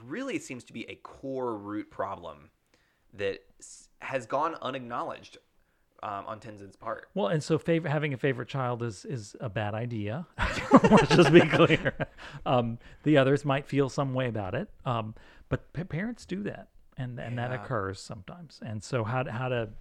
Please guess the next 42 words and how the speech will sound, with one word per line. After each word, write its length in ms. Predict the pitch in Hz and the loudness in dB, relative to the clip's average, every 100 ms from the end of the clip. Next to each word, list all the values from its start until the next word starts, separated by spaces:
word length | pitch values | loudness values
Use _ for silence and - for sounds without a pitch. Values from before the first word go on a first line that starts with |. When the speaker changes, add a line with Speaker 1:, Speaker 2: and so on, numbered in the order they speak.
| - | -12
Speaker 2:
move 260 | - 120 104 | -4 -4 -4
beyond 300 | 113 110 104 | -4 -4 -4
it? 80 | 104 | -6
I've 160 | 110 | -6
got 200 | 123 113 - | -4 -6 -6
friends 320 | 120 113 101 | -8 -6 -6
that 160 | 107 - | -10 -8
tell 160 | 110 | -8
me, 200 | 104 107 | -6 -4
"Oh, 120 | 127 131 | -2 -2
yeah, 220 | 123 117 | -2 -2
my, 200 | 113 127 | -4 -4
I'm 180 | 131 139 | -2 -4
the 80 | 123 | -6
favorite," 460 | - 113 101 101 104 | -4 -4 -2 -4 -4
or, 200 | 104 - - - | -4 -6 -18 -12
"My 160 | 135 127 | -4 -4
sister's 440 | - 131 - 107 104 | -2 -6 -6 -8 -6
the 60 | |
favorite. 300 | 110 104 98 | -4 -4 -4
There's 200 | 113 107 | -4 -4
no 120 | 113 | -4
question 360 | 107 117 110 110 | -4 -4 -4 -6
about 240 | 104 101 | -4 -4
it, 160 | 107 - | -4 -8
and 100 | 117 | -4
we 100 | 113 | -4
just 220 | 104 92 | -4 -6
deal 180 | 101 101 | -6 -8
with 200 | 90 85 | -8 -12
it." 120 | 90 - - - - _ | -16 -18 -20 -20 -20 _
Uh, 100 | 131 - | -6 -4
I, 200 | 127 131 - | -2 -4 -4
I 160 | - 135 | -4 -2
don't, 340 | 131 135 165 127 | -2 -4 -4 -6
that 120 | 120 | -4
doesn't 340 | 131 120 110 - | -4 -6 -10 -12
compute 440 | - 113 - 123 - - | -8 -8 -4 -6 -6 -8
for 140 | 143 127 | -6 -6
me 340 | 127 147 165 - | -6 -6 -8 -12
Speaker 1:
Mm-hmm. 380 | 80 101 95 98 | -18 -16 -14 -8
Speaker 2:
because 640 | 117 120 120 104 92 - | -8 -2 -2 -2 -6 -16